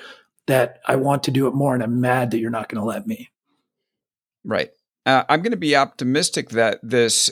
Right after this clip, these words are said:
Speaker 2: is something that, um, has exposed, like, when do we spend a week talking about finance? I mean, it might be just because Trump's out of office and we have attention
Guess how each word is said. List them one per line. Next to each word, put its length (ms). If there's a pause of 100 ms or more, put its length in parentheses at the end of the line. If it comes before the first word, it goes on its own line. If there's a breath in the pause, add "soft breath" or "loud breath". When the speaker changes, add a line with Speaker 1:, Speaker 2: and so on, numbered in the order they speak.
Speaker 2:
is 220
something 460
that, 260 (300)
um, 220
has 260
exposed, 760
like, 260
when 160
do 80
we 140
spend 400
a 40
week 220
talking 400
about 260
finance? 540
I 40
mean, 140
it 60
might 240
be 60
just 240
because 260
Trump's 300
out 100
of 80
office 400
and 100
we 60
have 100
attention 540